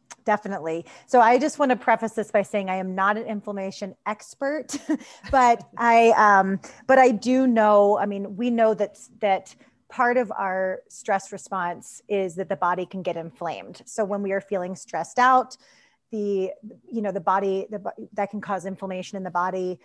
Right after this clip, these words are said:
When we are eating foods that aren't great for us, that can cause inflammation in our digestive system. And again, it's kind of like that bathtub analogy. I'll come back to that again, where it's like, if we are putting in, you know, if we're drinking alcohol,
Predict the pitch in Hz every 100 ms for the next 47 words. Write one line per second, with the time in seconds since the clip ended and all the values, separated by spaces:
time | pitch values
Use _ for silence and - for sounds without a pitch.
0 | _ _ 226 220 208 190 247 233 233 214
1 | - 208 196 208 - - - 185 208 202
2 | 214 - 233 226 247 - 202 180 202 190
3 | 190 180 - 190 190 185 180 190 180 170
4 | 160 151 147 160 - 226 240 - 254 247
5 | 254 - _ _ _ - 226 214 214 214
6 | 208 - - 220 185 262 247 214 202 226
7 | 220 - - 247 240 233 214 208 - 190
8 | 180 185 185 - 208 185 165 160 170 -
9 | 160 156 - 190 180 160 - 175 185 208
10 | 180 175 175 185 - _ - 214 208 226
11 | 208 202 - 220 233 247 285 285 - 262
12 | 240 226 202 202 196 202 190 190 226 226
13 | 240 214 - _ _ _ - - 226 220
14 | 233 208 196 214 196 196 190 214